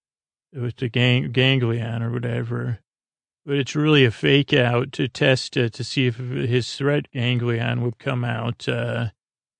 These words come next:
they also have this robo off of who is more sensible. They're both kind of, um, I don't know, I, I do, like, I think Bur-, Burnham has a lot more feelings than, uh, Saru,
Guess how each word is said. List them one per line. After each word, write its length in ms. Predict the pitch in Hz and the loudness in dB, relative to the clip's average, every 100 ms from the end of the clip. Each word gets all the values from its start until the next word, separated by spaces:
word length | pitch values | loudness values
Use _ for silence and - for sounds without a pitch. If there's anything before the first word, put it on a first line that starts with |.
| _ _ _ _ _ | _ _ _ _ _
they 120 | 131 | 0
also 260 | 147 175 185 | 2 4 6
have 120 | 147 | 6
this 200 | 127 117 | 4 0
robo 640 | 139 127 147 160 131 117 117 | 0 4 6 6 6 4 2
off 400 | 120 120 117 139 | 2 2 2 0
of 180 | 120 | -2
who 240 | 110 147 156 | 0 2 4
is 120 | 139 | 2
more 200 | 143 127 | 2 0
sensible. 680 | - 135 135 - 117 120 120 | 0 2 2 0 -6 -4 -2
They're 120 | 127 | 0
both 340 | 127 143 135 | 4 4 4
kind 220 | - 147 120 | 2 2 2
of, 160 | 113 | 0
um, 560 | 139 120 117 117 120 123 _ _ _ _ _ _ _ _ _ _ - | 0 0 2 -2 -4 -6 _ _ _ _ _ _ _ _ _ _ -8
I 60 | |
don't 60 | 165 | 0
know, 80 | 135 | 4
I, 220 | 143 160 | 4 4
I 20 | |
do, 340 | 165 233 208 160 | 2 0 0 4
like, 220 | 143 131 | 2 2
I 60 | |
think 200 | 143 151 | 0 -2
Bur-, 200 | 143 143 | 0 -2
Burnham 340 | 131 147 151 131 | 2 4 4 4
has 220 | 127 123 | 2 2
a 60 | 135 | 0
lot 220 | 127 120 | 2 2
more 160 | 123 | 0
feelings 500 | 113 143 131 123 120 | -2 0 2 2 0
than, 280 | 135 123 120 | -2 -2 -2
uh, 240 | 120 120 120 | -4 -4 -6
Saru, 880 | - 147 147 131 117 117 120 120 | -2 2 6 6 4 0 -4 -6